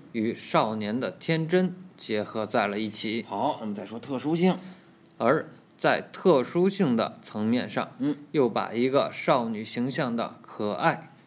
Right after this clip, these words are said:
Speaker 1: 善变、自恋、爱情等人性化的情感结合起来，
Speaker 2: 嗯。
Speaker 1: 由此构成了一种更为丰富的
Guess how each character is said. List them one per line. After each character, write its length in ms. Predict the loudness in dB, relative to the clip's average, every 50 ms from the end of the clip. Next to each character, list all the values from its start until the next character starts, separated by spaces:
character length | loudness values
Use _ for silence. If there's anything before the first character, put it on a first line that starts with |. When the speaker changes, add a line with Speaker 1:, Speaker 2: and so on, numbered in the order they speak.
| _
Speaker 1:
善 400 | -20 -6 2 4 4 4 2 0
变、 200 | 0 0 0 0 -2 -14 -20 -20 _ -10
自 280 | -2 2 2 2 4
恋、 260 | 4 2 0 0 -2 -8 -20 -20 _ _ _ 0
爱 260 | 4 6 6 6 6
情 260 | 2 0 0 0 2
等 220 | 2 0 0 -2 -4 -14 -20 -20 _ _ _ _ _ -4
人 260 | 0 0 2 2 0
性 240 | 0 -2 -2 -2 -2
化 220 | 0 0 2 2
的 180 | 2 0 -2 -4
情 380 | -6 -6 -2 0 2 4 4
感 240 | 4 2 0 -2 -8 -20 -20 -12
结 220 | -4 0 0 0
合 240 | 0 0 -2 -2 -2
起 140 | -2 0 2
来， 320 | 2 4 2 2 0 -4
Speaker 2:
嗯。 160 | -4 -4 -4 -4 -6 -10 -4 0
Speaker 1:
由 140 | 2 2
此 320 | 2 2 -2 -8 -8 -8 -10 -18 _ _ -4
构 180 | 0 0 0
成 220 | 0 0 -2 -2 0
了 80 | 0
一 120 | 2 0 0
种 320 | 0 -2 -2 -2 -4 -8 -12 -20 -14 -6
更 280 | 0 0 2 4 4 4
为 160 | 4 2 2
丰 380 | 0 -2 -2 -2 0 0 0 -2
富 160 | -2 -4 -2
的 200 | -2 -4 -6